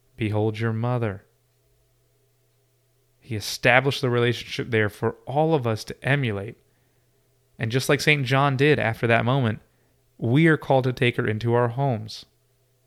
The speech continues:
and especially the home of our hearts. So friends, entrust yourselves to her. Do not be afraid.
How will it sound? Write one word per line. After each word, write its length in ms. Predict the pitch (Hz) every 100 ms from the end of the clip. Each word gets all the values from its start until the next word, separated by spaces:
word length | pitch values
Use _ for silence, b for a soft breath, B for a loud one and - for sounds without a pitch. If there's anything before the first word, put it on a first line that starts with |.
| _ _ _ _
and 100 | 147
especially 420 | 117 - 127 123 131
the 120 | 113 -
home 180 | 127 123
of 120 | 113
our 100 | 110
hearts. 560 | - 156 123 - - - _ _ _ _ _ _ _ _ _ _ _ _ _ _ _ _ _ _ _
So 180 | - 131
friends, 280 | 170 175 160
entrust 460 | 147 - 165 160
yourselves 400 | 175 160 160 143 120
to 120 | 123
her. 160 | 113
Do 140 | 107 127
not 260 | 165 160
be 100 | 143
afraid. 720 | 131 - - 147 156 143 113